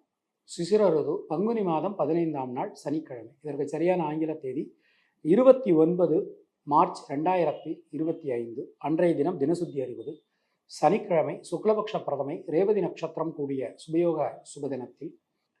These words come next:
உதயாதி இரவு ஒன்பது நாற்பத்தி நான்குக்கு சனி பகவான் கும்பராசிலிருந்து மீன ராசிக்கு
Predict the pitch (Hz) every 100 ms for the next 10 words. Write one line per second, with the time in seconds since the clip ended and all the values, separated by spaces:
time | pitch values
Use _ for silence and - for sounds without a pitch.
0 | _ 165 226 262 247 214 175 180 180 185
1 | 151 180 185 160 151 165 - 156 135 143
2 | 190 175 156 202 196 143 147 170 143 127
3 | 151 - _ _ _ _ - 254 302 240
4 | 214 180 185 214 208 226 190 156 151 143
5 | 208